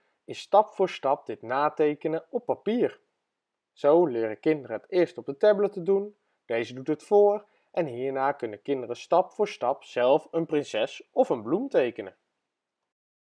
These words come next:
In de klas gebruikte ik eerder altijd van die boeken waar ook in stapsgewijs in stond hoe je het moet tekenen. Voor kinderen is dit echter duidelijker.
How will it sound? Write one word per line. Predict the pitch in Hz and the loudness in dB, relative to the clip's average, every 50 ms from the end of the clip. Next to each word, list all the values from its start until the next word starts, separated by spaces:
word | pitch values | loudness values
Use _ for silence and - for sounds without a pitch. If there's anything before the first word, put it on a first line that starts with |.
| _ | _
In | - 175 175 | 0 2 2
de | 143 | 0
klas | - - 156 160 165 - | 2 4 4 4 4 4
gebruikte | - 143 123 131 135 135 - - 117 | -2 -4 -2 0 0 0 -2 -4 -10
ik | - - | -12 -8
eerder | - 139 151 165 160 151 - | -2 0 2 2 2 2 0
altijd | - 123 135 139 - 139 139 - | 0 0 0 0 0 -2 -2 -4
van | - 127 120 | -8 -10 -10
die | 117 110 | -10 -8
boeken | 104 131 170 190 - 196 190 196 - _ _ _ _ _ | -4 -2 -4 0 0 0 0 0 -4 _ _ _ _ _
waar | 143 143 156 | -2 0 0
ook | 190 202 - | 0 0 -2
in | 165 - | -6 -6
stapsgewijs | - - - 285 294 - - - 226 202 170 147 147 165 160 - | -6 -6 -4 -4 -4 -4 -4 -4 -2 0 2 2 2 2 0 -4
in | - - 143 165 170 | -8 -8 -6 -6 -6
stond | - - - 160 165 175 - - _ | -8 -6 -6 -4 -4 -6 -8 -14 _
hoe | - 143 151 | -8 -4 -2
je | 156 | -2
het | 156 151 - | -4 -4 -6
moet | 170 160 - _ | -8 -8 -6 _
tekenen. | 147 135 127 120 - - 120 120 117 - _ _ _ _ _ _ _ _ _ _ _ _ _ _ _ _ _ _ _ _ _ _ _ | -2 -2 -2 -2 -4 -10 -12 -12 -14 -18 _ _ _ _ _ _ _ _ _ _ _ _ _ _ _ _ _ _ _ _ _ _ _
Voor | _ _ 120 - | _ _ -10 -4
kinderen | - 180 190 185 147 120 110 123 | 0 2 2 2 2 -2 -4 -4
is | - 139 - - | -4 -6 -6 -2
dit | - 208 226 - | 0 0 0 0
echter | - 123 123 - - 143 135 | -6 -10 -12 -10 -10 -6 0
duidelijker. | 160 165 175 190 202 180 165 - - 139 113 - | 2 4 4 4 4 2 -2 -4 -6 -8 -10 -10